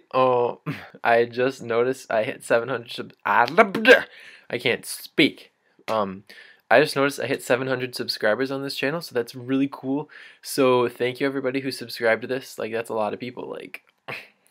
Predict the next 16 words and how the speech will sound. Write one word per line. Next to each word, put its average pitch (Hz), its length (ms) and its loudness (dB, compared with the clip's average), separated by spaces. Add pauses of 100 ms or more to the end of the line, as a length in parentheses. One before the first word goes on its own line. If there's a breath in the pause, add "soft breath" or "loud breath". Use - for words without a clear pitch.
(120)
that's - 200 -12
a - 140 -14
lot. 110 300 -4 (540 loud breath)
Um, 123 440 4
I 127 140 2
did 135 220 2
put 160 160 -2
up 139 100 -2
a 110 240 -2
video 120 440 2
on 110 120 0
my 107 140 -6
main 104 280 -8
channel 107 360 -10
today. 117 380 -2 (300 loud breath)
Um, 95 380 -6